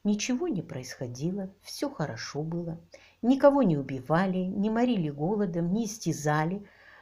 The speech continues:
Ну, были, конечно, отдельные недоразумения, но это так, где их не бывает. У Бреттера есть книги?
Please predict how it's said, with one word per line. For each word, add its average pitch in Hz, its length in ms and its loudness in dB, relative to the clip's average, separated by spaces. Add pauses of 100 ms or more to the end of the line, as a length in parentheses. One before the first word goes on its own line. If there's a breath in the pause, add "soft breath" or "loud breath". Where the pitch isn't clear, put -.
Ну, 453 360 0
были, 392 220 4
конечно, 180 520 2
отдельные 196 440 2
недоразумения, 359 1000 4 (300 loud breath)
но 392 160 4
это 381 240 2
так, 202 440 0
где 311 300 4
их 330 140 -2
не 247 100 6
бывает. 127 720 0 (1600)
У 226 80 0
Бреттера 277 560 8
есть 311 400 4
книги? 139 480 -2